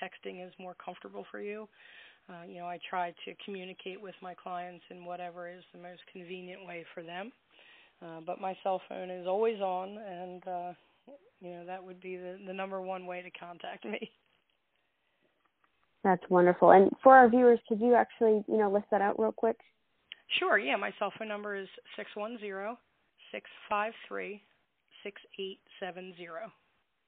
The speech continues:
Speaker 2: Wonderful. And thank you so much, Tracy. I really appreciate you coming on to the show today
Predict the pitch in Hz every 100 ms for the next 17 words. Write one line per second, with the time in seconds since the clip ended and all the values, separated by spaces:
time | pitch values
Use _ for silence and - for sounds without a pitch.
0 | _ _ _ _ _ _ _ _ 185 175
1 | 165 170 - 175 - 214 262 277 302 -
2 | 262 262 - 262 262 247 220 226 240 -
3 | 233 - 233 220 226 226 220 214 190 -
4 | 208 208 214 214 214 208 208